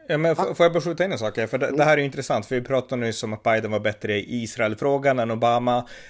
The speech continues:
Speaker 1: Eh, och jag, ska man göra det väldigt så här, eh, eh,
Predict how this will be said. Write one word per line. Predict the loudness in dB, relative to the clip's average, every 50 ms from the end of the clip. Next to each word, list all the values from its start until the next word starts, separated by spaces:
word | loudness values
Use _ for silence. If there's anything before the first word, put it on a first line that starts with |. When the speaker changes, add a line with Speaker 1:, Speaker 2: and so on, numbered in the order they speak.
| -12 _
Speaker 1:
Eh, | 0 4 4
och | 4 4 4 2
jag, | 4 2 2 0 -2 -4 -2 -2 -2 -2 -2 -4
ska | -4 -2
man | 0 2 4
göra | 6 6 6 6 6
det | 4 4
väldigt | 4 4 2 2 0 0
så | -6 -4 0
här, | 2 2 4 4 4 4 4
eh, | 2 -2 -10 -20 _ _ _
eh, | -4 -2 -2 -2